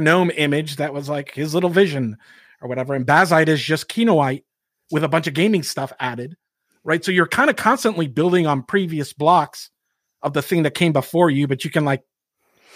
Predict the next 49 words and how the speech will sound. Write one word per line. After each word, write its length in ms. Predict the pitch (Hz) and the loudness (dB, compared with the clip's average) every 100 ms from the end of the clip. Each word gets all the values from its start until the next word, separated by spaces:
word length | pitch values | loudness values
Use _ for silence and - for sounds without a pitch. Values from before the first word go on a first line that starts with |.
| - | -10
choose 300 | - 214 180 | -2 0 2
what 140 | 165 | 0
you 80 | 160 | 0
want 260 | 147 147 143 | 2 2 2
and 80 | 135 | 0
what 160 | 131 | -4
you 60 | 120 | -4
don't 260 | 135 151 | -2 -2
want, 220 | 123 113 - _ _ _ _ - | -6 -14 -16 _ _ _ _ -10
which 160 | 156 | -2
is 200 | 160 139 | -2 0
really 280 | 175 196 170 | 2 4 4
nice 240 | 175 175 | 2 0
because 240 | - 160 147 | -2 -6 0
that's 200 | 165 - | 0 -2
the 60 | |
pattern. 460 | 156 175 160 147 139 _ _ _ _ _ _ | -6 -4 -4 -4 -8 _ _ _ _ _ _
That's 160 | 160 - | -6 -6
the 60 | |
pattern 300 | 139 175 170 | 0 2 2
that 120 | 160 147 | 0 -2
we 80 | |
got 220 | 139 143 - | -2 -2 -2
from 140 | 131 | -10
cloud, 460 | - 196 151 131 127 | -4 0 0 -2 -6
right? 180 | 156 143 | -4 -2
Like, 160 | 143 143 | -4 -4
when 120 | 143 | -2
you're, 260 | 139 135 - _ - - _ _ | -2 -4 -8 _ -20 -20 _ _
when 120 | 147 | -4
you're 100 | 139 | 0
building 260 | 135 165 156 | 2 2 2
your 100 | 156 | 4
app 240 | 156 156 | 4 4
containers 640 | 147 131 170 165 147 139 135 | -2 0 2 2 2 0 -6
and 100 | 123 | -8
stuff 240 | 135 131 | -8 -6
like 160 | 131 - | -8 -10
that, 200 | 143 143 | -12 -10
you 100 | 151 | -8
start 320 | - 165 143 | 0 2 2
with 160 | 160 | -2
from, 580 | - - 160 165 180 185 - - _ _ _ _ 131 | -4 -4 2 4 4 2 -4 -20 _ _ _ _ -14
you 80 | |
know, 80 | 120 | -14
centos 580 | 113 - 139 135 151 143 | -12 -8 -6 -4 -4 0
five 400 | 175 185 165 131 | 2 4 4 2
or 80 | 127 | -4
whatever. 440 | 113 113 156 180 | -6 -8 -10 -12